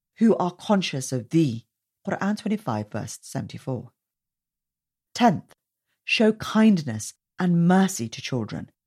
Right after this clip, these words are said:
Bestow upon them gentle emotions by playing with them,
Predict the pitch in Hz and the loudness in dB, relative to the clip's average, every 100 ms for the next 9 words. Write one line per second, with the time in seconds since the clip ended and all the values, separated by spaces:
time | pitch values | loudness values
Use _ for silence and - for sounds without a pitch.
0 | _ _ - 214 - - 202 202 202 175 | _ _ -2 -2 -2 4 4 4 2 -2
1 | 156 127 113 - _ - 151 190 208 208 | 0 -2 -4 -6 _ -8 2 4 4 2
2 | 202 196 190 190 - 117 107 110 - _ | 2 2 4 2 -2 -6 -6 -10 -14 _
3 | - 202 214 185 214 254 196 139 - - | -2 0 0 2 4 4 4 0 -6 -10